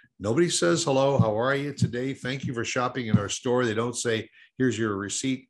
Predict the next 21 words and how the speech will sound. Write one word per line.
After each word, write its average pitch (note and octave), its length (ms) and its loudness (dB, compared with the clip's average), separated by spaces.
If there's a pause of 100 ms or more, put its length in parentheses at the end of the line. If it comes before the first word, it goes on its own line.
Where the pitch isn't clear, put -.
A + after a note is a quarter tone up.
(100)
Thank B2 260 -2
you. B2+ 120 0
Come A2 220 -10 (120)
back A#2+ 240 0
and F#2+ 100 -10
see A#2+ 220 -4
us B2 160 -2
again." A2+ 460 -2 (1300)
To - 140 -6
me, E3+ 200 0
that, D#3 300 0 (140)
that F3 220 2
can C#3+ 220 -2
bring C3+ 320 0
me D#3+ 220 0
down. F#2+ 420 -4
I A2 160 -10
may C#3 160 -8
be A#2 160 -2
have, A2 160 -4
ha-, - 380 -6